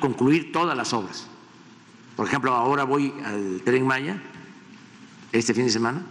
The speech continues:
y el próximo fin de semana voy a supervisar tres obras en el Estado de México.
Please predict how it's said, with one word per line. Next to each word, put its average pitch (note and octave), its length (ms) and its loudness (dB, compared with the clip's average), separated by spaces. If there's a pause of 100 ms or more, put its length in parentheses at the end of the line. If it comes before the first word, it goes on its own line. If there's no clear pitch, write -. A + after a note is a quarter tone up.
(300)
y B2+ 80 4
el C3+ 100 4
próximo D3 580 0
fin C#3+ 180 0
de C#3 40 -2
semana C3+ 400 0
voy C3+ 320 2
a A2 140 -2
supervisar G#2+ 460 0
tres D#3 240 2
obras D#3+ 360 -2 (1300)
en A#2+ 120 0
el A#2 80 2
Estado C3 220 0
de C3+ 60 2
México. C3 360 -2